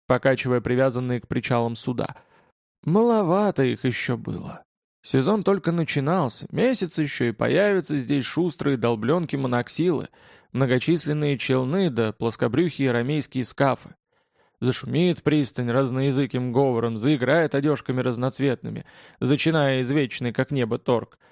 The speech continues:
А пока тихо. Слышно даже, как плещут по воде весла. Сильно плещут. Видно, не рыбачья лодка, ладья. Мечислав остановился из любопытства.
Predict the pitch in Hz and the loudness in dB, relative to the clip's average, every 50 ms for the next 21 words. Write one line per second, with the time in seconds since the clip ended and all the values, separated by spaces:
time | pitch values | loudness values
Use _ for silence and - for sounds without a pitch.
0 | _ _ _ - - 127 - 143 147 - 254 254 - 147 175 175 - - - 139 | _ _ _ -2 -2 0 2 2 2 2 0 0 0 0 -2 -2 -2 -6 -12 -14
1 | - _ _ _ _ _ _ _ - - 123 135 151 - - 131 131 120 143 139 | -16 _ _ _ _ _ _ _ -8 -2 0 0 0 0 0 -2 0 2 2 2
2 | 120 123 - 131 - - - 127 143 151 131 - 139 - - 127 120 127 127 120 | 0 0 -2 -2 -2 0 0 2 2 2 0 0 -2 -2 -2 0 0 0 2 2
3 | 135 135 123 135 139 123 107 - - 101 - _ _ _ _ _ _ - - - | 0 0 2 2 0 0 0 -4 -10 -14 -16 _ _ _ _ _ _ -4 0 4
4 | 151 180 180 180 175 156 - 151 151 147 131 113 - - - - - _ _ - | 4 4 4 2 2 0 2 2 2 2 0 0 -4 -8 -12 -14 -18 _ _ -2
5 | 151 160 175 208 165 180 185 185 175 160 156 180 196 196 202 160 139 131 127 - | 0 2 2 2 2 0 0 0 0 0 2 2 2 2 2 2 2 2 2 0
6 | - - 139 135 123 117 - - - - - - - 143 131 131 123 117 113 117 | -2 -4 -4 -2 -4 -4 -6 -8 -14 -20 -18 -10 -4 0 0 0 0 0 -2 -2
7 | 123 127 117 - _ _ _ _ _ _ _ _ _ _ _ - - 127 - - | -2 -2 -2 -4 _ _ _ _ _ _ _ _ _ _ _ -4 -2 -2 0 0
8 | 135 - - 123 120 - - 120 - - 143 135 156 190 233 254 220 151 - - | 0 0 0 -2 -2 -2 -2 -4 -4 -2 0 2 2 2 2 2 0 0 -2 -2
9 | 120 110 107 110 110 104 120 120 - - - - - - - 147 127 | -4 -4 -4 -4 -4 -2 -2 -2 -2 -6 -12 -12 -12 -12 -12 -14 -18